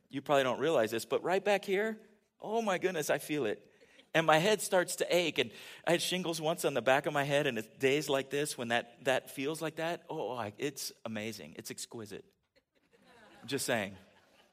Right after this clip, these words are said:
There's a certain kind of pain. It's hard to even describe. And then your ears start to burn. You know what I'm talking about?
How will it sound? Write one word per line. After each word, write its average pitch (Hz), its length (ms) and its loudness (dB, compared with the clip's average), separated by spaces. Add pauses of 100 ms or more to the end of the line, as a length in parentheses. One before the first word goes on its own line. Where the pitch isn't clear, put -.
(120)
There's 143 140 -2
a - 20 0
certain 208 280 2
kind 170 180 2
of 143 80 -4
pain. 156 260 0
It's 120 120 -8
hard 170 180 -2
to 147 60 -6
even 135 180 -6
describe. 110 600 -4 (2000)
And 131 100 -4
then 135 80 -2
your 131 120 -2
ears 139 260 0
start 139 220 -2
to 143 80 -6
burn. 139 420 -6
You - 80 -8
know 185 60 -4
what 185 40 -6
I'm 185 40 -10
talking 202 160 -8
about? 220 260 -8